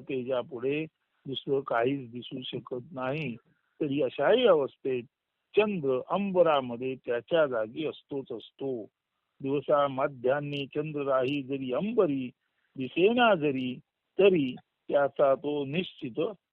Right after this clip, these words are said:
स्वस्थानी. तर ओवी क्रमांक दोनशे चौसष्ट पर्यंत आज आपण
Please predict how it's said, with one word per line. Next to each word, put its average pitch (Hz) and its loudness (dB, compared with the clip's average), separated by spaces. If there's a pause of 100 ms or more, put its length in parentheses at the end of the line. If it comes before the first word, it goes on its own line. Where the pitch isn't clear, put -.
(160)
स्वस्थानी. 131 -2 (460)
तर 135 0
ओवी 156 2
क्रमांक 151 -2
दोनशे 139 -4
चौसष्ट 139 -2
पर्यंत 139 -2
आज 123 -2
आपण 151 -2